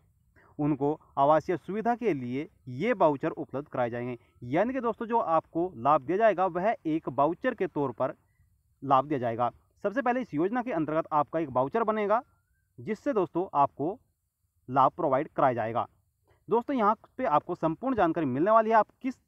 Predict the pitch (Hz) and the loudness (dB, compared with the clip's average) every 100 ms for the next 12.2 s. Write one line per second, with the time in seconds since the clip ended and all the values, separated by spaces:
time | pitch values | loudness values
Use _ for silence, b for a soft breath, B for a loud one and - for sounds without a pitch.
0 | - 190 - 196 - 143 143 139 135 139 | 0 0 0 -4 -2 -2 -2 -4 -6 -10
1 | - 202 208 - 151 - 131 - - 139 | -6 -4 -4 -4 -6 0 -2 0 -6 -8
2 | - 196 214 170 - 120 123 165 143 120 | -2 -2 0 -4 -4 -4 -6 -6 -6 -6
3 | 117 120 117 - b b b 131 143 135 | -4 -6 -8 -12 b b b -2 2 2
4 | 135 127 143 139 131 - _ 131 131 156 | 0 -4 -4 -8 -12 -20 _ -4 -2 -2
5 | 196 226 226 208 143 160 156 127 175 208 | -2 -4 -4 -4 -4 -2 0 -2 -2 -6
6 | 247 - _ _ b b - 240 285 226 | -8 -12 _ _ b b -4 -4 0 2
7 | 240 262 156 143 208 285 202 175 143 135 | 2 2 0 0 -2 -2 -2 -4 -4 -4
8 | 135 117 127 - _ _ _ _ _ 160 | -4 -4 -8 -12 _ _ _ _ _ -8
9 | 226 277 247 - 151 220 208 180 170 165 | -6 -6 0 0 0 -4 -2 0 2 2
10 | 180 123 117 117 110 _ - 226 240 196 | 2 -2 -2 -6 -8 _ -8 -6 0 0
11 | 196 214 254 _ _ _ _ 151 165 165 | 2 -2 -4 _ _ _ _ -4 -2 -4
12 | - | -6